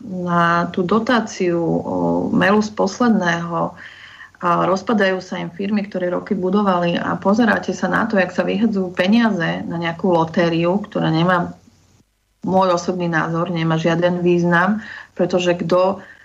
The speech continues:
sa chce dať očkovať, sa, tak sa dá očkovať aj bez nejakej o-, lotérie. Možno nejaké mizivé percento, e, ľudí teda sa chytí na, na, na tú nejakú výhru, alebo čo, čo tam poskytujú, ja neviem, ja som to nevidela.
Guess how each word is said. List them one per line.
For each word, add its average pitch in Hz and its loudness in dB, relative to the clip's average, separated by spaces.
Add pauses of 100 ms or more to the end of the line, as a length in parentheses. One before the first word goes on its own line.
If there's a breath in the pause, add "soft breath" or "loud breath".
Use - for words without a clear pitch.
(140 loud breath)
sa 185 -2
chce 185 -4
dať 185 0
očkovať, 180 -2
sa, 175 -4 (240)
tak 170 -4
sa 185 -2
dá 175 2
očkovať 175 0
aj 170 0
bez 170 -4
nejakej 170 0
o-, 170 -2 (120)
lotérie. 175 2 (800)
Možno 180 2
nejaké 175 2
mizivé 175 2
percento, 180 -2
e, - - (1040 loud breath)
ľudí 175 0
teda 170 2
sa 180 0
chytí 180 -2
na, 165 2
na, 165 0 (240)
na 165 0
tú 165 0
nejakú 165 2
výhru, 175 2
alebo 165 0
čo, - -8 (400)
čo - -4
tam 170 -2
poskytujú, 170 0
ja 160 2
neviem, 160 2
ja 160 2
som 160 -6
to 165 0
nevidela. 165 2